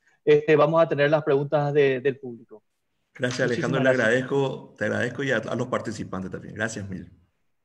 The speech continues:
Speaker 1: Muchísimas gracias. Bien, entonces dando, dando continuidad a nuestro programa del día de la fecha,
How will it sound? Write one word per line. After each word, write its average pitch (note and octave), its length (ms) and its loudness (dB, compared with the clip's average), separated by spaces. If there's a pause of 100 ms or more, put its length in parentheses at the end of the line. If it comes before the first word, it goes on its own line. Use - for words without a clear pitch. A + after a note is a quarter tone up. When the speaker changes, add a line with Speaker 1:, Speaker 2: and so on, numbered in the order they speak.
(100)
Speaker 1:
Muchísimas C#3+ 500 -6
gracias. A#2+ 340 -12 (520)
Bien, D#3+ 300 0
entonces G3 440 2
dando, F#3 1120 2 (100)
dando F3 420 -2
continuidad F3 720 0
a E3 80 -8
nuestro C#3+ 840 -4
programa D#3 440 -2
del C#3 140 -4
día E3 180 -2
de F3 100 -2
la C3+ 120 -4
fecha, G3+ 440 -2